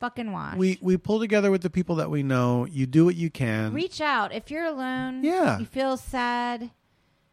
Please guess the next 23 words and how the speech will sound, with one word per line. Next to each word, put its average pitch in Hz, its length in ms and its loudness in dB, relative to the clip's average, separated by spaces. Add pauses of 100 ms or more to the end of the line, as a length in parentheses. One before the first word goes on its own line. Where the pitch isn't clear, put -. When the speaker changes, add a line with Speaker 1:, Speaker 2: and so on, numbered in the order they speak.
(160)
Speaker 1:
reach 226 220 -6
out 240 200 -2
to 254 80 -8
people 240 380 -4
that 220 120 -4
you 214 140 -6
know. 208 600 -4
Don't, 214 260 -4 (180)
you 208 140 -4
know, 185 460 -4 (520)
don't 220 320 -6 (160)
get 214 400 -2 (1600)
down. 185 580 -8
Speaker 2:
Yeah. 233 220 -2 (120)
If 156 140 -2
you're 160 100 8
worried 170 220 8
about 190 200 2
someone, 214 280 -4
reach 151 200 -4
out 170 160 -2
to 208 60 -6
them. 190 280 -8